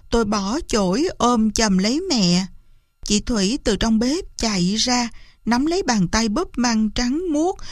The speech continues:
mượt mà của mẹ hôn lấy hôn để. Vào nhà, mẹ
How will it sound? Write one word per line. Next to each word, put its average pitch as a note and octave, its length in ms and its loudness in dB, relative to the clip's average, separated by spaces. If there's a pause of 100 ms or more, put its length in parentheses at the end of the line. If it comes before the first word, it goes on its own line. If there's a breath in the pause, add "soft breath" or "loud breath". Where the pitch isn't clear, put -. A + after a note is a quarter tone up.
(200 loud breath)
mượt A3 280 4
mà G#3+ 460 0
của A#3 120 -2
mẹ A#3 420 0
hôn A3+ 400 2
lấy B3 360 0
hôn C4 300 2
để. G3 420 0 (1600)
Vào G#3 220 2
nhà, F#3 500 0 (400 soft breath)
mẹ G3 300 2